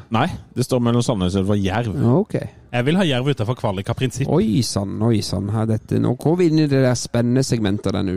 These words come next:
Speaker 2: utgaven, kjenner jeg.
Speaker 1: Ja, ja, ja.
Speaker 3: Ja.
Speaker 2: Mm.
Speaker 1: Eh, kjør Sandnes Ulf først.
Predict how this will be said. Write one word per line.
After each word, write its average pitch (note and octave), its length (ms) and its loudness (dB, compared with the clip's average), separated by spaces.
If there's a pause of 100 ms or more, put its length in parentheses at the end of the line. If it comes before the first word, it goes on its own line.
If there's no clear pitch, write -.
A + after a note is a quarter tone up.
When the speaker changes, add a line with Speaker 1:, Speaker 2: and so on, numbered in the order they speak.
Speaker 2:
utgaven, G#2 320 -4
kjenner G2+ 220 -2
jeg. E2 100 0
Speaker 1:
Ja, F2 220 0
ja, B2+ 180 2
ja. F2 80 -2
Speaker 3:
Ja. F#2 60 -2 (100)
Speaker 2:
Mm. A#2 460 -6 (100)
Speaker 1:
Eh, G2 880 2
kjør D#3+ 240 0
Sandnes A2+ 340 -4
Ulf A2+ 140 -10
først. - 260 -8